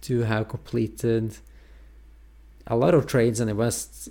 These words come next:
investments, a lot of transactions in order to actually evaluate it. You won't know after the third one, or the second one, or the third one.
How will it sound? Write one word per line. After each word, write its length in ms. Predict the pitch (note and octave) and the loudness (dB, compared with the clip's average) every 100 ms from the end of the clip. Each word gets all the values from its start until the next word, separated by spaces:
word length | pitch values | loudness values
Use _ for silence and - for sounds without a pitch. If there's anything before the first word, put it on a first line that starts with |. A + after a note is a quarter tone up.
| - | -6
investments, 720 | A#2 A#2+ - A2 A2 - - | -2 -2 -4 -6 -6 -8 -8
a 100 | - | -6
lot 140 | A#2 A#2 | -4 -2
of 60 | |
transactions 640 | - A#2 - A#2+ - A2 - | -4 -6 -4 -6 -6 -6 -6
in 80 | A#2 | -4
order 180 | A2+ | -4
to 200 | - - | -4 -6
actually 260 | A2 - A#2 | -6 -6 -6
evaluate 560 | G#2 A2 A2 - - - | -6 -6 -8 -8 -10 -14
it. 200 | - - - - - - - | -16 -18 -20 -20 -20 -20 -4
You 100 | C#3 | 0
won't 300 | B2 C#3+ C#3 | 2 2 2
know 280 | A#2+ A2+ - | 0 0 0
after 280 | A2 G#2+ A2+ | -2 -2 -4
the 100 | G#2+ | -6
third 320 | - D#3+ D3+ | -4 0 0
one, 140 | A#2 G#2+ - | 0 -8 -10
or 120 | - A#2+ | -4 -4
the 60 | |
second 340 | - C#3 C3+ A2+ | -2 -4 -4 -6
one, 140 | A2 | -6
or 100 | A2+ | -8
the 60 | G#2 | -8
third 260 | - C3 | -4 -4
one. 120 | - | -4